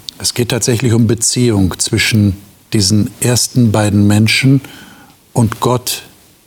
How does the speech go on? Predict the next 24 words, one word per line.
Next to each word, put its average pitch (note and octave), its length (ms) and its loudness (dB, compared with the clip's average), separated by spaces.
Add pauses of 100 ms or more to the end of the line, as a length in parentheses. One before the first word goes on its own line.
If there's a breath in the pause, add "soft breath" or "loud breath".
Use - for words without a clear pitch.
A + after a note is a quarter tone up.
der A2 120 0
sie G#2 140 0
beide G2+ 300 -2
geschaffen A#2 440 -2
hat A2 160 0
nach G#2+ 160 0
seinem G2+ 400 0
Bild G#2 500 -4
und F#2 220 -4
der G#2 100 0
mit G2+ 300 -2
ihnen A2+ 160 2
in G#2 160 0
Kontakt - 540 -6
getreten - 640 -4 (320 loud breath)
ist, - 320 -4
der, F#2 180 -4 (280 loud breath)
der G#2+ 80 -2
eine A2 100 0
Beziehung D3+ 640 0
zu - 140 0
ihnen G2+ 180 2
aufgebaut F2 680 -4
hat. - 220 -10